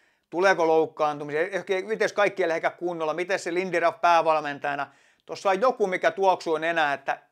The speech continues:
ei me automaattisesti nousta pohjalta divisionan kärkijengeksi. Siellä kolme New Jersey Devils. Mennään eteenpäin. Siellä kaksi, kaksi parasta jäljellä. Siellä kaksi mulla on heidän naapuri,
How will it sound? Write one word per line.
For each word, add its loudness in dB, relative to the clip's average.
ei -8
me 0
automaattisesti 4
nousta -4
pohjalta -2
divisionan -8
kärkijengeksi. -4
Siellä 4
kolme -2
New -4
Jersey -10
Devils. -14
Mennään 8
eteenpäin. 6
Siellä 8
kaksi, 6
kaksi 2
parasta 6
jäljellä. 6
Siellä 2
kaksi 4
mulla 4
on 0
heidän 6
naapuri, 6